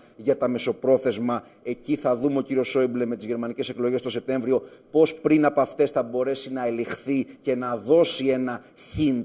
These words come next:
ένα χάρτη στο Ταμείο για να έρθει το Ταμείο στο Συμβουλίο του. Κρατήστε έναν ασε-, αστερίσκο ότι το Ταμείο θα είναι πολύ αυστηρό, το έχω επαναλάβει πολλές φορές. Δεν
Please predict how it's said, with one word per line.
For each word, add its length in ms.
ένα 220
χάρτη 460
στο 180
Ταμείο 480
για 280
να 200
έρθει 220
το 100
Ταμείο 300
στο 120
Συμβουλίο 540
του. 100
Κρατήστε 420
έναν 180
ασε-, 340
αστερίσκο 640
ότι 180
το 80
Ταμείο 340
θα 140
είναι 120
πολύ 400
αυστηρό, 400
το 80
έχω 140
επαναλάβει 520
πολλές 240
φορές. 360
Δεν 340